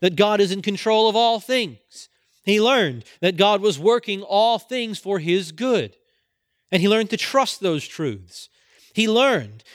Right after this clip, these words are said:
that his experiences and circumstances were the gifts of the sovereign providence of God,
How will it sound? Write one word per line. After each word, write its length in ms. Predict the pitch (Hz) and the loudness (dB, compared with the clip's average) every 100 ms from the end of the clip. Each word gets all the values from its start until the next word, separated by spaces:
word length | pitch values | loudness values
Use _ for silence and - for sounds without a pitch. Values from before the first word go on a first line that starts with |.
| - | -2
that 180 | 180 185 | 0 2
his 180 | 220 190 | 0 0
experiences 720 | - - 262 254 226 180 180 | -6 -4 0 0 0 -2 -4
and 100 | 190 | -2
circumstances 800 | - 254 233 190 185 156 156 139 | 0 0 0 -2 -2 -4 -6 0
were 120 | 190 | 2
the 80 | 190 | 2
gifts 640 | 127 233 240 - - - - _ | 0 -2 -2 -4 -14 -14 -16 _
of 180 | 185 175 | 0 0
the 60 | |
sovereign 520 | 180 - 220 233 226 208 | -2 0 -2 -2 -4 -4
providence 560 | 220 220 208 220 202 | -2 -2 -2 -6 -6
of 140 | 220 180 | -10 -2
God, 480 | 233 226 131 98 | -2 0 -6 -12